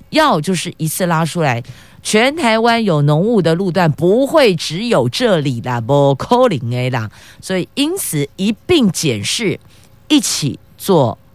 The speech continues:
装设，这个是有必要的哦，因为安全才是唯一回家的路啊。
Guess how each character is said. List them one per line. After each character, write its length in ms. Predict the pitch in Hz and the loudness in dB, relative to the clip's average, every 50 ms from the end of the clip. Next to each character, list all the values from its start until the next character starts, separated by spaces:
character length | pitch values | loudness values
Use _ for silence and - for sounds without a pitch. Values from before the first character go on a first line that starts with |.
| - _ _ | -20 _ _
装 260 | - - 175 170 170 185 | -2 0 2 2 2 0
设， 300 | 160 - 202 147 - - - - - - | 0 0 -2 -2 -2 -4 -10 -20 -12 -8
这 120 | - 185 | -4 -4
个 60 | 160 | -2
是 240 | 143 - - 160 135 - | -2 -2 -2 -4 -4 -2
有 180 | 135 131 113 | -2 -2 -4
必 240 | - - 185 175 156 | -4 -4 -4 -2 0
要 200 | 160 147 123 110 | 0 0 0 -2
的 120 | 101 107 110 | -2 -4 -4
哦， 200 | 110 104 - - - - | -4 -4 -6 -8 -4 0
因 140 | 156 151 | 2 2
为 140 | 151 139 - - | 2 2 0 0
安 280 | - 233 262 277 311 320 | 0 0 0 0 0 -2
全 320 | - - - 139 139 160 | -2 -2 0 2 2 0
才 220 | 165 - 156 135 156 | 0 0 0 0 0
是 260 | 147 - 202 160 - - | 0 0 0 -2 0 2
唯 240 | 170 170 165 196 208 | 2 4 4 4 2
一 220 | - 247 247 240 | 0 0 0 0
回 280 | - - - 156 202 180 | 0 0 0 0 0 0
家 240 | - 233 226 233 | 0 0 0 0
的 180 | 233 190 175 165 | 2 2 0 0
路 280 | 185 233 233 180 139 131 | 0 0 -2 -2 0 0
啊。 200 | 143 117 - | -2 -2 -4